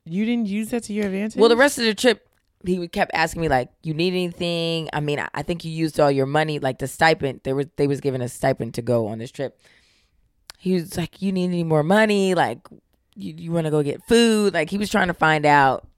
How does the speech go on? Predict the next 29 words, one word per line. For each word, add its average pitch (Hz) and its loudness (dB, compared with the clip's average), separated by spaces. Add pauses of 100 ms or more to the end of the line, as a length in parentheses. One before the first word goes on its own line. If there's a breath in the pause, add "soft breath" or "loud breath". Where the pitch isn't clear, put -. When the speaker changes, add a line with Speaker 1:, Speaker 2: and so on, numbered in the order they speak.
(500)
Speaker 2:
if 156 0
I 147 6
was 147 2
gonna 127 -4
tell. 143 4
Speaker 1:
You 233 2
didn't 240 -2
tell 220 -4
anybody? 277 -8 (1160)
Speaker 2:
No. 147 -2
Speaker 1:
You 175 -10
should 170 -4
have 175 0
Speaker 2:
I - -4
Speaker 1:
told. 254 -2
He's 208 -4
a 208 -8
predator. 233 -4
We 185 -8
talking 226 -4
about 220 -6
predators. 190 -6
You 170 -8
gotta 190 -2
identify 180 -4
predators. 196 -4
He's 226 -6
a 226 -6
predator. 269 -6